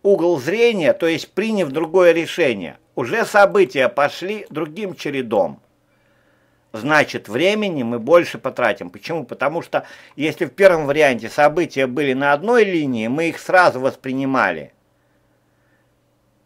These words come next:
И за счёт чего мы могли знать? Потому что мы себе в голове расставили, что есть что. А в другом варианте мы идём поочерёдно.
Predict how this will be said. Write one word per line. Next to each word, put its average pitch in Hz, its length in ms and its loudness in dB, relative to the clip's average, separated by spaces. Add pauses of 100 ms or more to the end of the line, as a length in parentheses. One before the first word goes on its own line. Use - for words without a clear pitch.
(580)
И 175 260 4
за 127 140 0
счёт 160 220 0
чего 196 340 4
мы 156 140 -2
могли 147 480 -2
знать? 117 480 0
Потому 143 340 -4
что - 160 -8
мы 135 140 -2
себе 123 260 -6
в 113 80 -10
голове 135 380 0
расставили, 135 640 -4
что 127 260 -8
есть 131 180 -4
что. - 400 -8 (1160)
А 120 180 6
в 107 60 -10
другом 135 440 2
варианте 156 720 4 (460)
мы 135 340 -4
идём 175 260 2
поочерёдно. 165 880 2